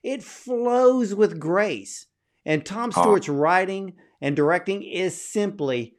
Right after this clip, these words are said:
Speaker 1: brilliant and actually, for me, refreshing.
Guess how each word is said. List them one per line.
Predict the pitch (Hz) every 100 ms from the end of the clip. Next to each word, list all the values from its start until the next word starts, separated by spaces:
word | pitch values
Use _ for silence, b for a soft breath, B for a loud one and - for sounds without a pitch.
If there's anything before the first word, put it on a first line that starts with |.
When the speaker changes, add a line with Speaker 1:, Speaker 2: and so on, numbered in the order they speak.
| _ _ _ _ 135
Speaker 1:
brilliant | 123 120 135 156 190 214 240 262 - - _ _ _ _
and | 156 175 - -
actually, | 208 226 247 - - 151 131
for | - 139
me, | 135 151 214 240 240 - _ _ _ _ _ _ _
refreshing. | 107 123 123 107 - 104 127 120 - - 85 57 -